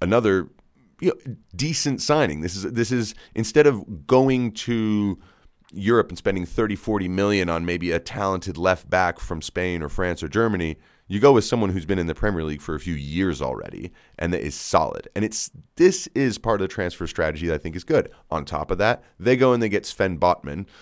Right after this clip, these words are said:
twenty twenty-one Ligue one champion from Lille. And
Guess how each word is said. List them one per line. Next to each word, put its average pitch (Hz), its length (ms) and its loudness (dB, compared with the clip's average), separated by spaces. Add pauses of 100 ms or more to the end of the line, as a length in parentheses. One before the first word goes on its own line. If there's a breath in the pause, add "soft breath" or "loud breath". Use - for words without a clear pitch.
(380 loud breath)
twenty 123 200 2
twenty-one 104 420 0
Ligue 92 160 0
one 87 140 0
champion 85 520 -2
from 80 220 -4
Lille. 85 380 -2 (1080 soft breath)
And 98 840 2